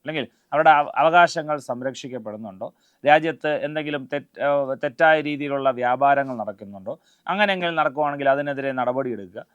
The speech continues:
അത്തരം കാര്യങ്ങളെ കൈകാര്യം ചെയ്യാൻ വേണ്ടിയുള്ള നിയമമാണ് കൺസ്യൂമർ പ്രൊട്ടക്ഷൻ ആക്ട്, ഉപഭോക്തൃ സംരക്ഷണ നിയമം. രണ്ടായിരത്തി പത്തൊൻപതിൽ പാസ്സാക്കിയ നിയമമാണ് കൺസ്യൂമർ പ്രൊട്ടക്ഷൻ ആക്ട്. ഇപ്പോൾ ഉപഭോക്താവ് അല്ലെങ്കിൽ കൺസ്യൂമർ,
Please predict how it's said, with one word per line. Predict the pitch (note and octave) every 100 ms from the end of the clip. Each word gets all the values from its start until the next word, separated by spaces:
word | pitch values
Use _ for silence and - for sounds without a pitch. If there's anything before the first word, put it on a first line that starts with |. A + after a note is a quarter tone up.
| _ - E3
അത്തരം | B3 C4 B3
കാര്യങ്ങളെ | G3 F#3 F#3+ F#3 G3+ F#3+
കൈകാര്യം | E3 E3+ E3+ F3 D#3
ചെയ്യാൻ | D#3 G3+ A3
വേണ്ടിയുള്ള | E3+ D3 C#3 C3
നിയമമാണ് | B2+ B2 D3 A2+ _ -
കൺസ്യൂമർ | C3 B2 D3+ C#3+ B2+
പ്രൊട്ടക്ഷൻ | A#2 A2+ - A#2 A2+
ആക്ട്, | - - _ _ B2
ഉപഭോക്തൃ | C3 C#3+ C3+ C#3 C3
സംരക്ഷണ | A2+ G#2+ G2 - C#3
നിയമം. | G#2 _ _ -
രണ്ടായിരത്തി | D3 F3 F3+ E3 D3+
പത്തൊൻപതിൽ | D3+ - G3 F#3 F#3 E3
പാസ്സാക്കിയ | C#3 C3+ C3 B2 A#2
നിയമമാണ് | A2 A#2+ A#2+ _ B2+
കൺസ്യൂമർ | B2+ C3 B2+ A#2+
പ്രൊട്ടക്ഷൻ | G#2+ - - B2+
ആക്ട്. | F2 _ _
ഇപ്പോൾ | - B3
ഉപഭോക്താവ് | B3+ C#4+ C#4+ - F3 A#2+ - -
അല്ലെങ്കിൽ | E3+ F#3+ F3
കൺസ്യൂമർ, | F3 - C3+